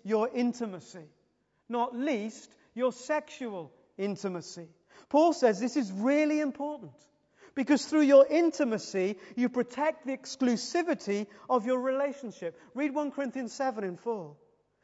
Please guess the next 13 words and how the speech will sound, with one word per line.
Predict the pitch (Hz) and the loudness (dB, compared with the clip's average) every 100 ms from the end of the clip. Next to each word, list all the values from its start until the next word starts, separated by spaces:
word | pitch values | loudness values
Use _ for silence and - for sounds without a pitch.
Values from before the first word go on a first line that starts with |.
| - - | -4 4
And | 277 | 6
when | 294 | 8
we | 269 | 6
don't | 190 277 330 339 | 8 10 10 8
work | 311 320 302 | 4 4 4
hard | - 311 285 214 | 0 -2 -2 -2
at | 220 - | -4 -2
fostering | 302 294 - 302 285 | 2 2 0 -4 0
our | 277 262 | 2 4
relationships, | 247 240 240 208 165 160 165 - - 381 | 4 2 0 -4 -10 -10 -10 -14 -20 -2
developing | 254 180 277 330 320 302 | 0 6 6 6 4 2
our | 285 254 | 2 2
intimacy, | 254 240 202 175 202 | 2 -2 -6 -6 -6